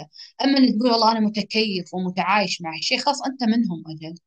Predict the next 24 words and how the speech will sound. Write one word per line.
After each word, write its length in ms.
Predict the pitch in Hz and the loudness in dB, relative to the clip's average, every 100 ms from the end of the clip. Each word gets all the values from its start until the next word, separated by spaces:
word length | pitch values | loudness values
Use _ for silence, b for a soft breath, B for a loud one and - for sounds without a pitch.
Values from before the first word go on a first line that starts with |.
| _ _ _ _ _ _ - | _ _ _ _ _ _ -4
أنت 100 | 208 | 0
متعايش 440 | 208 196 226 196 196 | 2 4 2 2 0
مع 140 | 175 | -2
بيئة 300 | 175 208 - | 0 -2 -2
تحس 340 | - - - 202 | -6 -6 -4 -4
إنها 220 | 180 170 | -4 -2
مريضة، 420 | 170 180 240 233 | -2 -2 -2 -2
أنت 180 | 240 220 | -4 0
مثلهم. 520 | 214 - 254 - - _ _ _ _ _ _ - | 0 0 -6 -8 -20 _ _ _ _ _ _ -6
أنت 120 | 196 | 2
ما 320 | 226 226 240 | 4 4 2
تقدر 260 | 269 262 233 | 2 0 2
تقول: 160 | 196 196 | 2 2
"والله 180 | 190 | 2
أنا 220 | 185 180 175 170 - | 2 0 -4 -6 -2
عايش 400 | 190 180 - 170 - | -2 -2 -4 -8 -8
مع 160 | 151 | -6
بيئة 320 | 156 180 - 170 | -4 -2 -2 -2
مثلا 640 | 160 160 160 160 156 156 | -4 -4 -4 -4 -6 -2
رجعية 560 | 180 175 - 175 165 160 | -2 -2 -2 -2 -2 -2
ولا 200 | 160 165 | -2 -4
متخلفة 600 | 160 175 - 175 170 160 | -6 -8 -6 -4 -4 -2
أو 200 | 156 170 | 0 0
متشددة"، 720 | 170 180 190 180 175 170 170 | -2 0 0 -2 -4 -4 -8